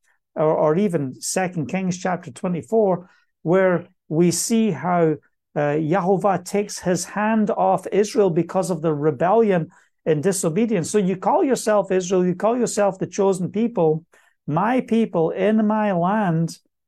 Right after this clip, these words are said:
then the question is, what do we understand according to the scripture which provides protection for his people? It's obedience and repentance, and that we submit to the will and purposes of Yahovah.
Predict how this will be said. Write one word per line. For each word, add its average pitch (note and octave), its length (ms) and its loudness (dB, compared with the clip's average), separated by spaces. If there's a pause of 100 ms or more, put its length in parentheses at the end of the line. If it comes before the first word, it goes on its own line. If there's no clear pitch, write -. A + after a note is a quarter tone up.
(200)
then F#3+ 220 2
the F#3 80 2
question A3 540 -2
is, F3 180 0
what A3 380 2
do A3 100 2
we G#3 400 0
understand G3 720 -2
according A3+ 640 0
to G#3 120 -2
the E3+ 140 -4
scripture F#3+ 760 -2 (340)
which - 300 0
provides G#3+ 720 -2
protection F#3+ 880 -4
for F#3+ 320 2
his F3+ 220 0
people? G3+ 540 0 (960)
It's G3 240 2
obedience G#3 680 2
and F#3 180 -2
repentance, F3+ 920 -2 (300)
and E3+ 180 2
that F#3 120 0
we A3 160 4
submit A3 560 -2
to F#3+ 100 -4
the E3+ 100 0
will G3+ 300 2
and F#3 100 -2
purposes G3 560 -2
of D3+ 120 -4
Yahovah. F3 720 0